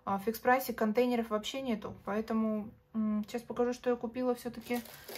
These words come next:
э, в магазине Цент. Первое — это такой контейнер.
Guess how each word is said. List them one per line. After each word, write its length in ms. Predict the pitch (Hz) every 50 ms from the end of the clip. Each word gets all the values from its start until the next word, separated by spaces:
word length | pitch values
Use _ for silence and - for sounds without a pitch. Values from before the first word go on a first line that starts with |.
| - - - - -
э, 160 | - 226 226
в 40 | 226
магазине 460 | 220 233 240 233 247 240 247 247 247
Цент. 380 | 247 - 294 302 320 359 370 - - - - - - - - - - - - - - - - - -
Первое — 340 | - 285 294 285 262 262 -
это 380 | - 240 262 254 - 247 240 240 - -
такой 240 | 220 - 247 247
контейнер. 580 | 240 247 233 226 220 220 208 202 196 196 196 196